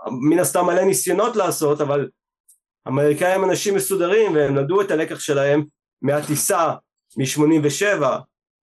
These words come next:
שהייתה אסון נוראי. ארבע מטוסים נחטפו בשבעים וארבע דקות. עכשיו אני רוצה לצטט לך את תום קלנסי, מה הוא אמר על זה. לימים,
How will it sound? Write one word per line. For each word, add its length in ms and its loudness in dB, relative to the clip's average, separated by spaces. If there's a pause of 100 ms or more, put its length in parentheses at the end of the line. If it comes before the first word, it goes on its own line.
(260)
שהייתה 800 -2 (420)
אסון 340 -2
נוראי. 460 2 (1300)
ארבע 240 0
מטוסים 640 0 (240)
נחטפו 440 -2
בשבעים 460 0
וארבע 280 -2
דקות. 460 -2 (1080)
עכשיו 300 -2
אני 100 2
רוצה 280 2
לצטט 360 -2
לך 140 -2
את 160 0
תום 200 0
קלנסי, 460 -2
מה 120 0
הוא 160 2
אמר 220 0
על 120 0
זה. 280 -8 (640)
לימים, 680 0